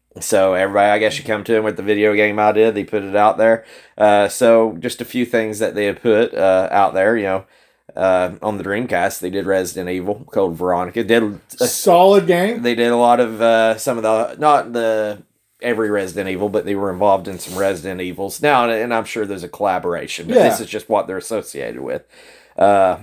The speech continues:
Speaker 1: on the Game Boy, they did a, a Metal Gear game on the Game Boy. Uh, Kirby, Yoshi's Cookie. Uh,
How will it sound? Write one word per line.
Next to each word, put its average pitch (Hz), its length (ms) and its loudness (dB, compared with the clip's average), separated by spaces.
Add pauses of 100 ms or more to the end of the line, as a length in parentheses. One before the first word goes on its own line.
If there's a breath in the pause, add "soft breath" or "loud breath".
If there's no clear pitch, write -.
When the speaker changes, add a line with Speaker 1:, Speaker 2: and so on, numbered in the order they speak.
(840)
Speaker 1:
on 117 120 -2
the 98 60 -4
Game 104 280 0
Boy, 120 180 4
they 104 140 -2
did 101 200 0
a, 90 300 -4 (140)
a 95 100 -8
Metal 101 300 -2
Gear 98 340 -2
game 104 340 -2
on 104 140 -2
the 90 60 -10
Game 95 260 -4
Boy. 107 340 2 (380 soft breath)
Uh, 92 260 0
Kirby, 110 600 -2 (180)
Yoshi's 95 460 -4
Cookie. 117 640 -2 (460)
Uh, 92 640 -2